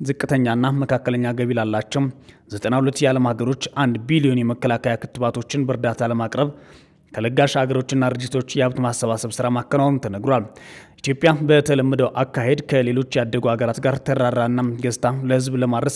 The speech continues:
አስቸጋሪ እንደሆነ የሚናገሩት ሚኒስትሯ፣ በቫይረሱና በሌሎች የጤና አገልግሎቶች ዙሪያ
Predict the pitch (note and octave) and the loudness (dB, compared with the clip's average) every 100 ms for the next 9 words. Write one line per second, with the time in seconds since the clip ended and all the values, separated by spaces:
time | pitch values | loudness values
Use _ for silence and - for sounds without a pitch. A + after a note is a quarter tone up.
0 | - C3 - C3 B2+ A#2+ A2+ A#2 C3+ C#3+ | -6 -8 -6 -2 -2 0 -2 0 0 0
1 | C#3+ C3+ C3 A#2 A2 A#2+ B2 A#2 A2 C3 | 0 0 2 0 -2 -6 -4 -6 -4 2
2 | C#3+ C#3+ - - - - D3+ E3 D#3 D3+ | 2 2 -6 -20 -20 -2 8 10 10 8
3 | D3+ D#3+ C#3+ C3 C3 C3+ D3 C3+ C3+ B2 | 6 4 2 2 0 0 -2 -2 0 0
4 | B2 C3 C3 A#2+ B2+ C3 | -2 -2 -4 -6 0 0